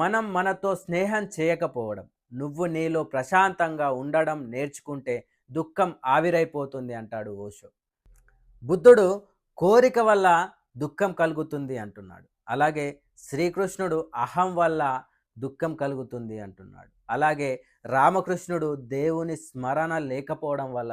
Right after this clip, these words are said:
దుఃఖం కలుగుతుంది అంటున్నాడు. ఓషో ప్రస్తుతంలో నీవు జీవించలేకపోవడం వల్ల నీకు దుఃఖం కలుగుతుంది అంటున్నాడు. అంటే అన్నిటికీ సమాధానం ఒకే దిశని చూపిస్తున్నాయి. దుఃఖం బయట నుండి కాదు, నీ లోపలే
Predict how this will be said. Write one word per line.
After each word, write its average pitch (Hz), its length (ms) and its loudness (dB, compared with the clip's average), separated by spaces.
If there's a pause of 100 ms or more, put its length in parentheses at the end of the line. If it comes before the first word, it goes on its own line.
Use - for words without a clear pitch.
(140)
దుఃఖం 110 240 -20 (100)
కలుగుతుంది 98 520 -20 (100)
అంటున్నాడు. - 420 -20 (480)
ఓషో 143 360 -4 (420)
ప్రస్తుతంలో 165 800 -2 (140)
నీవు 151 240 -6 (140)
జీవించలేకపోవడం 139 1000 -6 (100)
వల్ల 113 160 -8 (440)
నీకు 113 200 -12 (100)
దుఃఖం 120 260 -12 (100)
కలుగుతుంది 104 560 -14
అంటున్నాడు. - 420 -20 (280)
అంటే 160 220 0 (500)
అన్నిటికీ 226 580 -4 (160)
సమాధానం 175 600 0 (180)
ఒకే 175 240 -4 (120)
దిశని 151 400 -8
చూపిస్తున్నాయి. 98 680 -20 (640)
దుఃఖం 156 400 0 (460)
బయట 180 260 2 (120)
నుండి 190 240 -2 (100)
కాదు, 117 240 -2 (340)
నీ 127 100 -6 (120)
లోపలే 143 400 -2